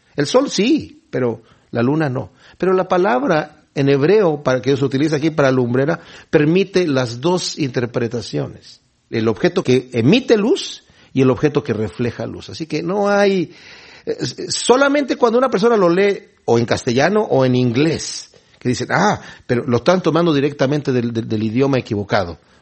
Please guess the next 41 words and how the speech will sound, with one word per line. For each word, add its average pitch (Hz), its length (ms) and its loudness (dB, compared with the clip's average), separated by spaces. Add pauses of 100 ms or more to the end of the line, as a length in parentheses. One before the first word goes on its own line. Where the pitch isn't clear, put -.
Porque - 180 -6
en 123 160 2
el, 147 120 -4
el 123 100 2
original, 127 480 0 (220)
la 123 360 -2
palabra 226 420 2
en 247 120 -4
griego, 233 480 -2 (340)
perdón, 131 260 2
en 113 100 0
griego, 117 300 0 (200)
en 123 120 0
hebreo, 120 360 2 (400)
significa 170 960 -2 (320)
las 113 200 -2
dos 123 180 -2
cosas. - 680 -12 (340)
Perdón, 131 240 2
en 113 80 0
griego, 117 320 0 (180)
en 120 140 0
hebreo. 117 340 0 (320)
Así 147 240 -2
que 147 140 0
no 160 80 4
hay 180 80 2
contradicción. 131 640 -2 (300)
Lo 151 140 2
que 170 100 0
sí 254 180 0
mencionamos 208 580 2
anteriormente, 190 800 2
y 156 140 2
vale 208 280 2
la 165 220 -2
pena 190 240 2
volverlo 165 400 2
a - 20 0
decir 139 300 -2
aquí, 131 300 -2